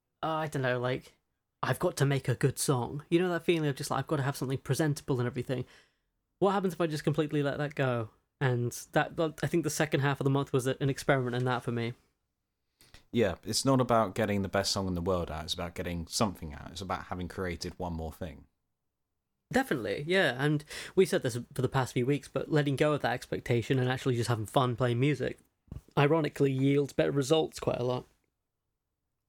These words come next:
Speaker 2: Yeah, like, just relieving that pressure off yourself, like, that, that's a godsend. Um, what kind of, what kind of, uh, time in February would this be for you, if you can remember?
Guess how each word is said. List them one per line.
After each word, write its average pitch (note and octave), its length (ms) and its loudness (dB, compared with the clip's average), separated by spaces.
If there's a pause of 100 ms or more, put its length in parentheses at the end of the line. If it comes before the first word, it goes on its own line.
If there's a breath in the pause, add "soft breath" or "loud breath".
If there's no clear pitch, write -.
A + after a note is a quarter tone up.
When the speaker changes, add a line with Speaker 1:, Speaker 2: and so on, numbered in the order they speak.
Speaker 2:
Yeah, A#2 340 2 (380)
like, F#2 200 -4
just - 240 -8 (280)
relieving G#2+ 460 0
that E2+ 160 -6
pressure E2 420 -6
off - 160 -16
yourself, - 500 -10
like, - 200 -14 (240)
that, - 160 -10 (100)
that's - 240 -8
a D2+ 40 -14
godsend. - 640 -10 (540)
Um, A2 320 2 (260 soft breath)
what G3+ 240 0
kind A3+ 220 2
of, G3+ 280 -2 (120)
what F#3+ 160 -6
kind G3+ 180 0
of, F3 320 -6
uh, C#3 200 2
time C3 340 2
in A#2+ 80 4
February G#2 440 0
would F#2+ 280 -2
this F#2 180 0
be G2 260 -2
for C2+ 280 -8
you, A1+ 200 -12
if A1+ 200 -14
you D#2 80 -8
can D#2 160 -8
remember? C#2+ 500 -8